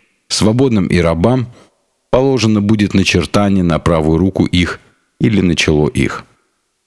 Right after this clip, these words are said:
И что никому нельзя будет ни покупать, ни продавать, кроме того, кто имеет это начертание, или имя зверя, или число имени его.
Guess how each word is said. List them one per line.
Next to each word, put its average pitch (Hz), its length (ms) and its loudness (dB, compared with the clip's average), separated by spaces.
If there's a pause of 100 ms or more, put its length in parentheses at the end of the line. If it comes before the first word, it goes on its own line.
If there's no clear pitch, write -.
(560)
И 113 40 0
что 120 200 0
никому 120 560 0
нельзя 78 340 0
будет 67 320 -2
ни 113 200 2
покупать, 98 680 -2 (160)
ни 101 200 2
продавать, 92 680 0 (160)
кроме 85 300 0
того, 90 260 0
кто - 180 -2
имеет 87 380 0
это 80 200 0
начертание, 76 840 -2 (280)
или 98 200 2
имя 90 320 0
зверя, 95 480 0 (420)
или 104 240 0
число 90 400 -2
имени 76 420 0
его. 110 360 -2